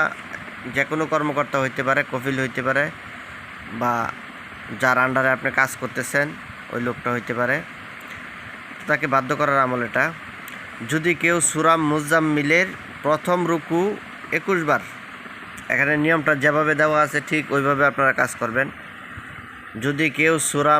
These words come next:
মুজাম্মিলের প্রথম রুকু একুশ বার এবং দ্বিতীয় রুকু এগারো বার, দ্বিতীয় রুকু এগারো বার তেলাওয়াত করে কিছু পানিতে ফু দিয়ে ওই পানি মুখমণ্ডলে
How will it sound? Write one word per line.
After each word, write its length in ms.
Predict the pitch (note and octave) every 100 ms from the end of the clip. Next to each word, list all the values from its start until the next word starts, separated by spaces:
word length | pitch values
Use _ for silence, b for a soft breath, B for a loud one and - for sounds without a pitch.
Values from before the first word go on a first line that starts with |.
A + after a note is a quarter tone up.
| D3
মুজাম্মিলের 600 | C#3 C3 D3 C#3+ C#3+ D3+ B2+
প্রথম 280 | C#3+ - D3 D3
রুকু 200 | D3 - B2+
একুশ 220 | C#3+ D#3+ D3 C3
বার 140 | A2+ - - - - - - - - - A2+
এবং 240 | C3 D3 C#3+ C#3+ B2+ C3
দ্বিতীয় 380 | C#3+ D3 E3 E3 D#3+
রুকু 300 | D#3+ C#3 E3 F3 - B2+
এগারো 260 | C#3+ D#3 D3+
বার, 140 | B2+ A#2 - - - - -
দ্বিতীয় 360 | C3 C3+ C#3+ D3+ D3
রুকু 200 | B2 D3+ - C#3
এগারো 280 | C3+ D3 D3
বার 180 | D3+ D#3+ E3+ - - - - - - - -
তেলাওয়াত 500 | C#3+ D3 D3 D3 - -
করে 220 | C3+ D3+ E3 D3+ -
কিছু 240 | C#3 - C#3+ C3
পানিতে 400 | C3 D3 C#3+ D3+ C3
ফু 100 | C#3 D3
দিয়ে 200 | D3 B2+ G2+ - - - - - -
ওই 80 | D3 D3
পানি 200 | C#3 D3 D3
মুখমণ্ডলে 640 | C#3 - D3 D3+ D3 D3+